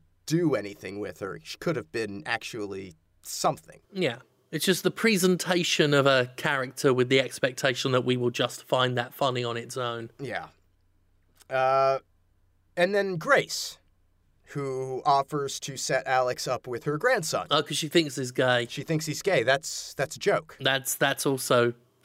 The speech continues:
Speaker 2: humor for the film to enjoy.
Speaker 1: That's humor right there. Mm-hmm. Uh, Alex is then set up with dead Sophie's room, in which she died on the floor next to the bed. And, and that is,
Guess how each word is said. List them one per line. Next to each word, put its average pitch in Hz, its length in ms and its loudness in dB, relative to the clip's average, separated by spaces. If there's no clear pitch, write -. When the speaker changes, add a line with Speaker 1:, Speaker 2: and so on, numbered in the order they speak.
Speaker 2:
humor 123 420 2
for - 160 -8
the 120 100 -8
film 127 400 2
to 143 160 0
enjoy. 127 460 2
Speaker 1:
That's 104 220 -4
humor 208 340 -4
right 135 200 -6
there. 190 200 -2
Mm-hmm. 190 280 -4
Uh, 117 240 2
Alex 151 260 2
is 139 60 -8
then 147 120 -2
set 147 220 0
up 135 140 -2
with 135 240 -6
dead 139 280 2
Sophie's 131 540 -4
room, 131 380 -6
in 120 160 -8
which 107 140 -4
she - 180 -8
died 104 300 2
on 104 60 -4
the 101 60 -10
floor 107 300 -6
next 95 220 -12
to 104 80 -16
the 95 80 -12
bed. 98 320 -8
And, 80 320 -10
and 107 180 -8
that 190 160 4
is, 175 120 2